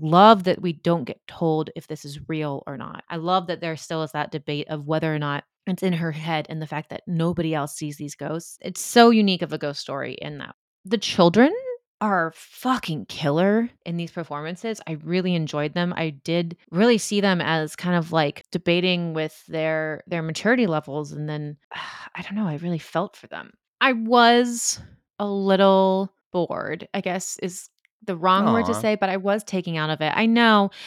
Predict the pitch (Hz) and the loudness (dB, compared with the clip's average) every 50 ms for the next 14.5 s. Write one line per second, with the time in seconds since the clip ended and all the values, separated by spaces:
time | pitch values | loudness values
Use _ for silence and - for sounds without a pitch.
0 | - _ - 320 330 311 381 381 - - 392 392 440 427 381 370 262 - 254 247 | -18 _ -4 -4 -2 -2 -4 -4 -2 -2 -2 -2 -2 -2 -2 -4 -2 0 0 -2
1 | 247 226 - - 208 190 202 190 185 - - - 165 170 - - - _ _ - | -2 -4 -2 -2 0 0 0 0 -2 -4 -2 -2 -2 -2 -4 -12 -20 _ _ -2
2 | 208 190 185 180 180 170 180 165 - 151 147 - _ 160 165 - - - _ - | 0 2 2 0 0 -2 -4 -6 -4 -4 -4 -2 _ -2 -4 -2 -8 -16 _ -20
3 | - - _ - 175 165 - - 147 143 151 151 143 143 131 139 139 143 156 170 | -20 -16 _ -4 -4 -4 -2 -4 -2 -2 -2 -2 -2 -4 -6 -6 -6 -6 -6 -6
4 | 190 208 - - - _ _ _ - 190 185 170 156 92 - 180 175 170 - - | -8 -8 -10 -14 -18 _ _ _ -4 0 0 2 2 2 4 2 2 4 4 2
5 | 180 180 180 175 - 180 180 180 180 180 180 180 175 - - 185 170 160 190 214 | 4 4 2 2 2 2 2 4 4 2 2 2 0 2 0 0 0 2 0 2
6 | 220 247 269 - - 196 170 151 160 165 160 160 151 151 147 147 147 - 160 147 | 2 2 0 0 -2 -4 -4 -2 0 0 0 2 2 2 0 0 0 -2 -4 -2
7 | - - 151 147 - 147 147 139 - 151 151 147 143 147 151 151 - 151 147 147 | -2 -2 -4 -4 -6 -6 -6 -6 -8 -8 -8 -8 -6 -8 -6 -4 -2 -2 -2 -4
8 | 151 151 151 151 147 151 131 135 147 147 147 147 - - 151 143 147 147 151 - | -6 -8 -8 -8 -8 -10 -8 -6 -6 -6 -6 -8 -8 -10 -8 -8 -8 -10 -10 -8
9 | 170 175 156 - - 165 165 165 165 151 - 175 170 - 180 175 160 151 143 - | -8 -8 -6 -4 -4 -4 -2 -2 -4 -4 -6 -6 -6 -6 -8 -8 -8 -8 -10 -14
10 | _ _ _ - - 190 190 196 196 190 - - 196 175 - 160 160 - 160 156 | _ _ _ -6 -4 -2 0 0 0 0 0 -2 -2 -2 -6 -10 -10 -10 -10 -10
11 | 147 - 151 - - 160 160 147 - - - - - - - - - - _ _ | -8 -8 -8 -6 -4 -6 -6 -6 -6 -10 -14 -16 -16 -18 -20 -20 -20 -20 _ _
12 | - 262 262 262 262 269 277 285 277 220 240 247 240 240 240 233 208 196 196 185 | -2 0 4 6 6 6 6 4 2 4 6 6 6 6 6 4 4 4 2 2
13 | 180 165 160 - 165 - - 156 160 151 - 147 - - 156 156 156 147 147 147 | 0 0 0 -2 -4 -4 -4 -6 -6 -6 -8 -10 -8 -8 -8 -6 -4 -4 -4 -4
14 | - 143 - - 147 147 151 143 - | -6 -8 -8 -6 -6 -6 -6 -6 -6